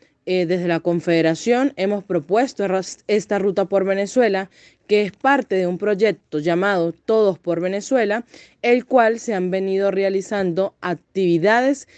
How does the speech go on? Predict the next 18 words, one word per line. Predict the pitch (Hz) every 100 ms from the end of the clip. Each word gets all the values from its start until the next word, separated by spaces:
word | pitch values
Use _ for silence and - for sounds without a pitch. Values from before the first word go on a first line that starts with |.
| - _
nacionales | 196 214 214 247 240 247 220 190 220 - _ _ _ _
con | 262 269
respecto | 233 240 - - 226 180 _ 240 247 - _
a | 196 247
la | 247 202
situación | 175 - 160 - 190 254
que | 196
estamos | - 185 190
viviendo | 208 226 240 202 214 254 - - _ _
en | 208 202
cada | 185 247 262 285 262 -
uno | 220 262 285 226
de | 180
los | 175
ámbitos | 185 180 185 180 175
en | 175
nuestro | 165 156 180
país. | 165 202 262 196